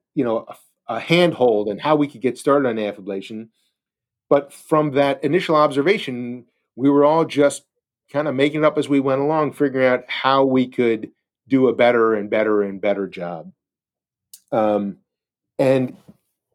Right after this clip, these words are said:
that, you know, having a ringside seat to the development of all this stuff and sort of understanding, you know, we did this and then we realized s-, that, and so we evolved into the next thing and the next thing,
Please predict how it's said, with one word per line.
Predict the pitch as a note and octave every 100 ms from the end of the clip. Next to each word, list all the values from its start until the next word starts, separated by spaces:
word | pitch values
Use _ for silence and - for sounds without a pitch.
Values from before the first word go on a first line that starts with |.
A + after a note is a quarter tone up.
| _ _ D#3
that, | E3+ F3 -
you | F3
know, | C#3
having | D3 G3 E3
a |
ringside | C3+ D3+ E3+ - D#3 C#3 A2+
seat | - F3 F3 -
to | A#2+
the | A#2
development | A#2 E3 F3+ C#3
of | A#2
all | A#2
this | A2 G#2
stuff | - G#2 -
and | A#2
sort | - -
of | -
understanding, | C3+ C#3 A#2+ D3+ D3+ C#3+ A2+ G#2+ - _ _ _
you | C#3+
know, | B2 G#2+ - -
we | C3
did | C3 D#3 A#2+
this | C#3 C3+
and | C#3
then | C3 C3+
we | C3
realized | B2 B2+ B2 A#2+ A#2 - - _
s-, | - - -
that, | A#2 A#2 A#2+ A#2+ A#2+
and | A#2
so | A2+ B2+ A#2+
we | A#2 A#2 A#2+ -
evolved | A#2 B2 B2+
into | A#2+ A#2
the | A#2+ A#2
next | A#2+ -
thing | A#2+
and | A#2
the | A#2
next | C#3 -
thing, | A2+ G2 G2+